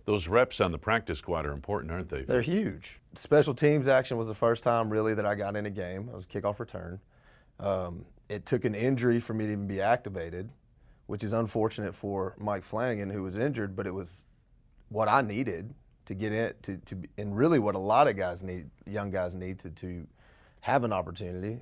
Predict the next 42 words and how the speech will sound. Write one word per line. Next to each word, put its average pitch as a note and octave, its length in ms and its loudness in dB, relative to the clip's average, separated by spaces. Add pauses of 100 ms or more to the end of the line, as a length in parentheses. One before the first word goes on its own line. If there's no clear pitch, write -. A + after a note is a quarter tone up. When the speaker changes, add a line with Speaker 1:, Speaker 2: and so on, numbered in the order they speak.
Speaker 2:
in, F#2+ 120 -8
in F#2+ 160 -8
this - 300 -10 (340)
business. G2 440 -6
So, G2+ 400 -2 (720)
um, G#2 340 -6 (100)
I A#2 140 0
came D3+ 260 -2
in B2 140 2
a A2 100 -2
situation G2 640 -6
where F#2 80 -10
they A2+ 140 -2
had B2+ 140 -8
a F#2 120 -8
loaded F#2+ 640 -8
offensive F2+ 500 -12
line. E2+ 340 -16 (640)
I F#2+ 40 -8
was G#2 100 -4
the G2 100 -8
only C#3 240 4
offensive A#2 380 2
player F#2+ 260 -4
drafted F2 420 -8
that E2 140 -10
year, F2 340 -12 (440)
in G2+ 140 -6
a - 20 -4
year G#2 180 0
where G2+ 120 0
they G2 140 0
drafted, F#2 600 -4
uh, F2+ 260 -6 (300)
I - 40 -18
think, F2+ 220 -10
two - 140 -2
defensive A2 440 -4
backs, F#2 540 -2 (160)
two B2+ 120 -4
defensive A2 380 -2
linemen, E2+ 440 -8